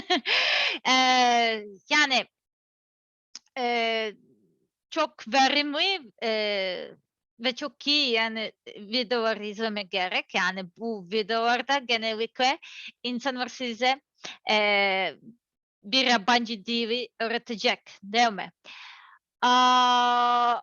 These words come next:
ondan sonra ya yönetici ya da, e, bir yabancı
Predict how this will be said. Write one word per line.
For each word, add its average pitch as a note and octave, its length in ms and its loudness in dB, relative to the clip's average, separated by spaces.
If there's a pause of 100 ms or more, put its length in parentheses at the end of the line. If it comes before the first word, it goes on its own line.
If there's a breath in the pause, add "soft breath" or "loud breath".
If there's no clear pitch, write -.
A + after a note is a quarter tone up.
ondan D#4 320 0
sonra A#3 400 0 (880)
ya C4+ 480 2
yönetici C4 840 -2 (240)
ya B3 400 0
da, C4 120 0 (300)
e, G#3 520 -6 (1300)
bir C#4 260 0
yabancı A#3+ 760 0